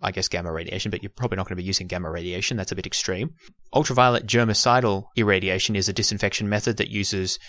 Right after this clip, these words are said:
short wavelength ultraviolet light to kill microorganisms. Basically, it does so by destroying the nucleic acids and disrupting the D N A so they can't make proteins, they can't reproduce. So this method is used to,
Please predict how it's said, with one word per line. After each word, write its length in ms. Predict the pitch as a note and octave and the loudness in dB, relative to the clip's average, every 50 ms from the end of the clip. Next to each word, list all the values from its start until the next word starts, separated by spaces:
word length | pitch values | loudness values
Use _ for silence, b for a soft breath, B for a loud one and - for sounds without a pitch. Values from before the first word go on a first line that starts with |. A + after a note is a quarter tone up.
| B B | B B
short 420 | B - - A#2+ A2+ G#2+ - - | B 0 4 4 4 4 2 2
wavelength 540 | G#2 F#2+ F#2+ F#2+ - - G2 F#2+ F#2 - - | 2 2 2 2 0 0 -2 -2 -2 -2 -2
ultraviolet 580 | F#2+ F#2 - F#2 G2 A2 C3+ E3 F#3 - - - | -2 -2 -2 0 2 4 4 4 4 2 0 2
light 300 | D#3 D#3+ F3+ - - - | 2 2 2 0 -4 -10
to 80 | - | -10
kill 480 | - - - A2 G#2+ G#2+ G#2+ G#2+ - B B B B B B B B | -6 0 2 4 4 4 4 2 0 B B B B B B B B
microorganisms. 720 | - F#2 - - F#2 G2 G#2+ B2+ C#3+ C#3 F3 F3 F3 - | 0 0 0 2 0 2 2 2 2 2 2 0 -2 -2
Basically, 440 | - - A2+ A2 - B2 A#2 A2 G2+ | 2 2 2 2 2 2 2 2 2
it 200 | - - - G2+ | 0 -2 -2 0
does 160 | B2 A2 G#2 | 2 2 4
so 100 | - A2+ | 4 2
by 140 | G2 G2+ F#2+ | 4 2 2
destroying 540 | F#2 - - - - A#2 A2 G#2 G2+ G#2 G#2 | 2 2 2 2 4 4 4 4 2 0 0
the 140 | G2+ - | -2 -2
nucleic 360 | F#2+ G2 G2 - G2 F#2+ F#2 G#2 | -2 -2 -2 -2 -2 -2 0 2
acids 400 | A2+ B2 - - C#3 C3 A#2+ A2 | 2 2 4 4 4 2 2 0
and 80 | F#2+ | -4
disrupting 380 | F2+ F#2 - G2+ - - F2+ F2 | -2 -2 -2 -2 -2 -2 -4 -6
the 100 | F2 E2+ | -6 -6
D 140 | F#2 F#2 G2 | -6 -4 0
N 60 | G#2+ | 2
A 140 | A#2+ B2+ B2 | 2 2 2
so 160 | - - G2 | 2 0 -2
they 120 | D#2 - | -4 -6
can't 340 | - - F2+ F2+ - - - - - - - - - | -4 -4 -4 -4 -6 -10 -12 -18 -18 -20 -18 -14 -14
make 120 | - - | -14 -6
proteins, 380 | - - A2+ G#2 - G#2 G2+ F#2 | -2 0 0 0 0 -2 -4 -4
they 100 | G2 F2 | -4 -4
can't 180 | - F2 E2 | -4 -6 -6
reproduce. 540 | - F2+ F2 G2 - B2 C3+ C#3 - - - - - - - _ | -6 -8 -8 -4 -2 0 0 0 0 -4 -6 -8 -14 -20 -16 _
So 160 | - - B2+ | -2 -2 2
this 180 | A#2+ A#2+ - - | 2 2 2 2
method 280 | C3 A#2+ - B2+ A2+ | 2 2 2 2 2
is 160 | G#2+ F#2+ F#2+ | 2 0 0
used 460 | A2 G#2+ G#2+ G#2+ G#2 - - - - - | 0 2 2 2 2 0 -2 -4 -4 -2
to, 340 | - - A2 G2 F#2+ F#2 | 0 0 2 2 0 0